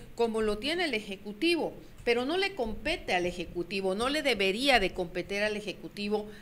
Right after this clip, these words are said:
aniquilar el contrapeso en el cual se ha convertido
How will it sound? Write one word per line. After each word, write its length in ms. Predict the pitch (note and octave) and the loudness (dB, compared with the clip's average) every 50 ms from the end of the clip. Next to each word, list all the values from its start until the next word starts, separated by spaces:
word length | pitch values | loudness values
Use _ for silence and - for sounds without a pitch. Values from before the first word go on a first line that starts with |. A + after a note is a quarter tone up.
| - - - | -16 -6 0
aniquilar 1120 | G#3 G#3+ G3+ A3 A3+ G#3+ G#3+ G#3 G#3+ G#3+ G3+ G#3 G3 G3 G3+ G#3+ A3 A3+ A#3+ B3+ C#4 C#4 - - - - - - - - - - | 0 2 2 2 0 -2 -2 -4 -4 -6 -6 -4 -4 -2 2 4 6 6 6 6 4 0 -6 -10 -14 -18 -18 -18 -18 -16 -4 0
el 420 | A3 G#3+ G#3 G#3 G#3 G3+ G3+ G#3 | 2 2 2 2 0 -4 -6 -2
contrapeso 1000 | - A3 A3 A3 A3 G#3+ G#3+ - G#3 F#3+ F#3+ G#3+ - C4 C4+ D4+ C#4+ - B3 G#3 | 2 2 4 4 2 -2 -2 0 2 2 2 2 4 4 4 4 2 -2 -2 -2
en 140 | G3+ F#3+ F#3 | -2 -2 -2
el 100 | F3+ F3 | -4 -4
cual 300 | - G3 F#3+ G3 G#3+ G#3 | -2 0 2 2 2 0
se 120 | - A3 | 0 -2
ha 120 | G3 G3+ - | -2 -2 -2
convertido 760 | G#3+ G#3+ G3+ F#3+ F3 - - F#3+ F#3 F#3 F#3+ G3 G3 G3 | -6 -4 -2 -4 -4 -4 -4 -6 -4 -2 -2 -2 -2 -4